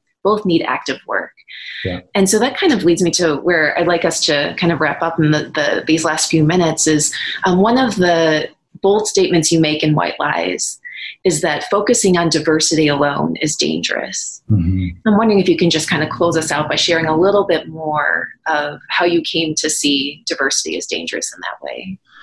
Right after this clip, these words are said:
Speaker 2: Yeah, you know, um, I'm gonna have to do this off of memory again, but <clears throat> I'm thinking of John seventeen,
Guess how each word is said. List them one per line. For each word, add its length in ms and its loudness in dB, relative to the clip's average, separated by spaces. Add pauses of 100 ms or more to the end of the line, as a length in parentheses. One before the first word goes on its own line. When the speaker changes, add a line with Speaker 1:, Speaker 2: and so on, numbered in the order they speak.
(640)
Speaker 2:
Yeah, 100 4
you 160 4
know, 120 4 (380)
um, 360 4
I'm 80 -6
gonna 120 4
have 100 4
to 80 2
do 60 2
this 140 0
off 100 0
of 80 -2
memory 300 4
again, 280 2
but 320 0
<clears throat> 320 4
I'm 100 4
thinking 240 2
of 60 0
John 240 0
seventeen, 880 2